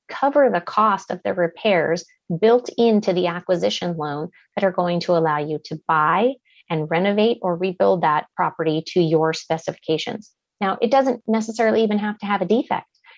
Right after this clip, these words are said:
It can be just outdated. You need to modernize the home, and you plan to take a home that has not had a, an update in years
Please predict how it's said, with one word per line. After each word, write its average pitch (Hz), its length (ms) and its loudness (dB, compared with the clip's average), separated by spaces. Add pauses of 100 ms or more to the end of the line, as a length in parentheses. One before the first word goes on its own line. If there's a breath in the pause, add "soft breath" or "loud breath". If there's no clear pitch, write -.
It 247 120 2
can 233 200 2
be 196 400 0
just - 320 -4
outdated. 214 680 -4
You 214 120 2
need 233 180 2
to 233 100 -4
modernize 185 720 0
the 165 120 -2
home, 165 340 -6 (260 loud breath)
and 180 140 0
you 185 80 -2
plan 190 360 -2
to 175 260 0 (360)
take 247 300 0
a 208 60 -2
home 208 320 0
that 170 120 -2 (120)
has 208 180 2
not 196 400 -2
had 196 420 0
a, 170 120 0 (280)
an 175 160 -4
update 202 380 0
in 160 240 0
years 165 420 0